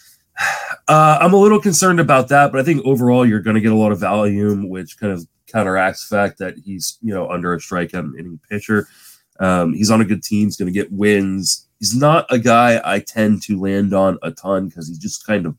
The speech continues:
boring in that area around other guys who are not that boring. Uh, but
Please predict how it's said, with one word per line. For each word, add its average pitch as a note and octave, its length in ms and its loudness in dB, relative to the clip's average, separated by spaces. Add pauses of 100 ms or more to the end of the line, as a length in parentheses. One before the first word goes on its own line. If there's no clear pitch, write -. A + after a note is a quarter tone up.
(140)
boring F#2+ 380 -2
in F2 160 -6
that E2+ 220 -8
area F2 600 -2
around E2 340 -2
other E2+ 220 -6
guys F2 280 -2
who D2+ 140 -10
are D2 80 -6
not D#2 360 -4
that G2+ 220 -2
boring. A#2+ 440 0 (520)
Uh, F2+ 220 0 (100)
but A2 360 2